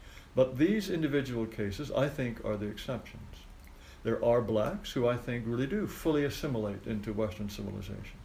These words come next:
There've been a few Occidentals who I think have fully assimilated into Japanese culture, for example. But you could count them on the number, on the fingers of two hands.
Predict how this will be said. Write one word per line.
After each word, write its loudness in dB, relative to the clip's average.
There've 4
been 4
a 2
few 0
Occidentals 2
who -2
I 2
think -2
have 0
fully 2
assimilated 2
into -6
Japanese 0
culture, -4
for -6
example. -6
But 6
you 4
could 2
count 2
them 0
on 2
the 0
number, 2
on 0
the -2
fingers -2
of -6
two 2
hands. -6